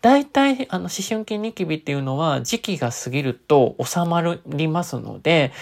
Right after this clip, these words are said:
まあ、今若いから、あの、みんなそういう風になりやすいんだって思いながらね、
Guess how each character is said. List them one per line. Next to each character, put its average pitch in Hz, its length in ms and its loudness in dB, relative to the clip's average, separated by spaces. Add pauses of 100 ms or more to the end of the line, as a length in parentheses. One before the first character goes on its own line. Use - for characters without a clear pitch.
(200)
ま 127 60 -2
あ、 - 20 2
今 151 260 0
若 120 320 0
い 233 100 2
か 170 160 2
ら、 131 220 2 (720)
あ 131 120 -2
の、 120 180 -4
み 131 140 0
ん 156 60 0
な 170 80 0
そ 196 200 -2
う 202 40 -2
い 202 60 -4
う 208 80 -4
風 220 160 -2
に 117 180 -6
な 123 100 0
り 143 80 0
や 190 140 0
す 277 160 -8
い 302 80 -8
ん 285 80 -10
だ 208 200 2
っ - 40 -6
て - 80 -4
思 135 220 -2
い - 20 -6
な 185 120 -6
が 156 100 -6
ら 120 160 -4
ね、 143 220 -4